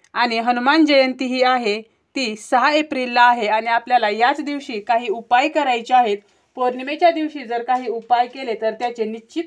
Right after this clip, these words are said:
असे फळ हे आपल्याला मिळते. तर पौर्णिमेच्या दिवशी आपण काय उपाय करायचे आहेत? चैत्र पौर्णिमेच्या दिवशी मानसिक शांततेसाठी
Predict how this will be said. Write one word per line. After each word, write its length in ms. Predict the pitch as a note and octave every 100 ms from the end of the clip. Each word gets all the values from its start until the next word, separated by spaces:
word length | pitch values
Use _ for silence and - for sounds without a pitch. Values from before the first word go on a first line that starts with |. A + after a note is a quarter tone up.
| -
असे 280 | B3+ B3+ A#3 -
फळ 180 | A#3+ A#3+
हे 120 | B3
आपल्याला 540 | A3 A3 G#3+ G#3 G#3+
मिळते. 380 | A3 A#3 A3+ G3 _ _ _ -
तर 160 | B3+
पौर्णिमेच्या 760 | A#3 C4+ B3+ C#4 D#4+ E4+ E4+ D#4+
दिवशी 360 | C#4+ C#4 B3+
आपण 340 | A3+ A#3 G#3+ G#3+
काय 320 | - A#3 D#4
उपाय 380 | D4 C#4+ A#3+ A#3
करायचे 420 | A#3 A3 G3+ A#3+
आहेत? 280 | A#3 A3 G3+ _ _ _ _ _ -
चैत्र 340 | C4+ D#4 F4
पौर्णिमेच्या 560 | F4 D4 C4+ C4 B3+ B3+
दिवशी 360 | C4+ C#4 A#3
मानसिक 520 | A3 A3+ A#3 A#3 E4+ E4+
शांततेसाठी 960 | C4+ A#3 A#3 B3+ C4 C4 A#3+ C4 G3+